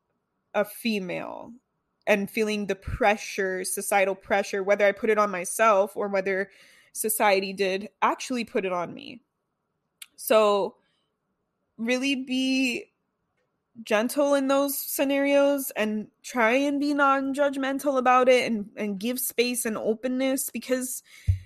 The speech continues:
some of these things take longer. They're not gonna be, like, instant, like, "Oh, ah, ah, that, that connected everything for me. Now I see it," right? Sometimes it takes a while. Like,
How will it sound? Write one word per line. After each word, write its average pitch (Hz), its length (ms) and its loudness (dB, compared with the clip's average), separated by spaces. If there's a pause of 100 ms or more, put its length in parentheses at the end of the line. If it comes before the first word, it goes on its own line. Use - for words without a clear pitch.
(300)
some 240 300 -2
of 240 80 -2
these 262 300 -4
things 214 400 -4
take 226 460 -4
longer. 196 640 0 (320)
They're 220 100 0
not 226 220 0
gonna 240 160 0
be, 226 140 -4
like, 208 200 2
instant, 220 720 -2
like, 185 200 -2 (100)
"Oh, 196 360 0 (460)
ah, 196 260 0 (120)
ah, 220 360 2
that, 202 260 0 (140)
that - 240 0
connected 226 420 -2
everything 226 360 -6
for 214 120 -2
me. 190 160 -8
Now 190 220 -2
I 208 140 -2
see 214 280 -2
it," - 160 -4
right? 196 360 2 (340)
Sometimes 269 540 0
it 277 100 -4
takes 294 220 -2
a 277 60 0
while. 196 360 8
Like, 196 360 2